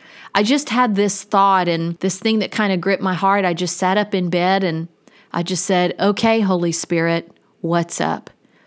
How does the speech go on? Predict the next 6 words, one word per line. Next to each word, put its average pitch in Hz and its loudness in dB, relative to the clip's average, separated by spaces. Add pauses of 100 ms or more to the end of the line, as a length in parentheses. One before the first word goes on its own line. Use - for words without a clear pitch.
(480)
And 196 2
immediately, 190 2 (240)
with 202 0
such - 0 (500)
a 196 0
decisiveness 180 -2